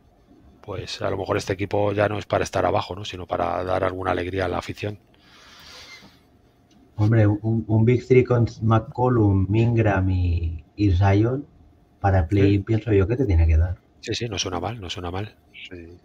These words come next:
Speaker 1: Y Valenciunas.
Speaker 3: Y, y Valenciunas,
Speaker 2: Ah,
Speaker 3: y Graham,
Speaker 2: Valenciunas.
Speaker 3: que también es buen jugador.
Speaker 1: Y Billy.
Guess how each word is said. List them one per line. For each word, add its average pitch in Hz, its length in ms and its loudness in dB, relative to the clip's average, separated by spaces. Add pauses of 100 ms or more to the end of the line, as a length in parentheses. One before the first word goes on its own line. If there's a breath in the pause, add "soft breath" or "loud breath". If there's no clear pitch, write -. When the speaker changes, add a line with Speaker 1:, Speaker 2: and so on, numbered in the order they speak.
Speaker 1:
Y 101 100 -6
Valenciunas. 95 640 0
Speaker 3:
Y, 82 100 -12 (680)
y 95 40 -8
Valenciunas, 98 520 0 (100)
Speaker 2:
Ah, 101 60 2
Speaker 3:
y 98 40 2
Graham, 101 340 4
Speaker 2:
Valenciunas. 98 400 -2
Speaker 3:
que 92 60 -6
también 110 460 -6
es 101 80 -6
buen 87 140 -12
jugador. 107 500 -2 (260)
Speaker 1:
Y 98 160 -4
Billy. 110 420 0